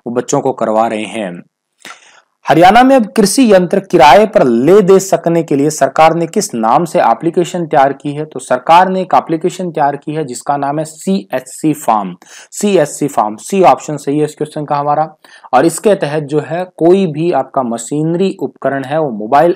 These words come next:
ऐप से जो है उसे देखा जा सकता है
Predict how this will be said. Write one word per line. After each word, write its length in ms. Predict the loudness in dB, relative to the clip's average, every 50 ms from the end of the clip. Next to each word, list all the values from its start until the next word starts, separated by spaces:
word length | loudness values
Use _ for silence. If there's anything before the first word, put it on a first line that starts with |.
| -2 -4
ऐप 120 | -8 -8 -8 -10
से 200 | -8 -6 -6 -6
जो 140 | -4 -6 -8 -6
है 100 | -8 -8
उसे 280 | -8 -10 -10 -8 -10
देखा 340 | -10 -8 -12 -6 -2 -2 -2
जा 140 | 0 -2 -4
सकता 380 | -4 -6 -16 -12 -4 -4 -4
है 280 | -2 0 -2 -2 -2 -4